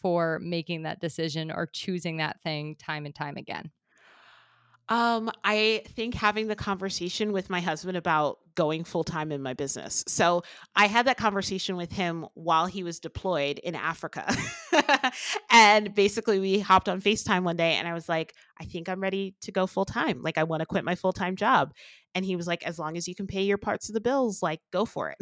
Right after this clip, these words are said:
Speaker 2: <laughs> So yeah, having, having the courage to have that conversation and then follow through and actually do it.
Speaker 1: We are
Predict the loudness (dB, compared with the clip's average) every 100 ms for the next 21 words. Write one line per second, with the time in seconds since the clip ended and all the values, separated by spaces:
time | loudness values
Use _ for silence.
0 | -2 -2 0 4 4 2 -4 -14 -14 -4
1 | 0 4 6 4 6 6 6 2 -4 -6
2 | 0 2 2 0 2 0 0 -2 2 2
3 | 2 0 -4 -4 -6 -8 -6 -6 -4 -4
4 | 0 0 0 -2 -6 -2 -4 -4 -8 -6
5 | -6 -6 -10 _ _ _ _ _ -2 0